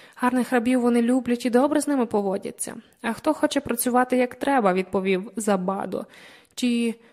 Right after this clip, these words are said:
плугарі чинять мудро, спини собі не ламають, лиш вдають».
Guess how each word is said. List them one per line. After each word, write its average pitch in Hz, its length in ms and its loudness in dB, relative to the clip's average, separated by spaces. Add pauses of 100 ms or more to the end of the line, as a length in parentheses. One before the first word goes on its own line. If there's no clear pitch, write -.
(160)
плугарі 233 600 2
чинять 240 480 -2
мудро, 254 460 0 (160)
спини 226 420 -2
собі 233 260 0
не 240 120 0
ламають, 254 580 -2
лиш 202 220 2
вдають». 233 640 -4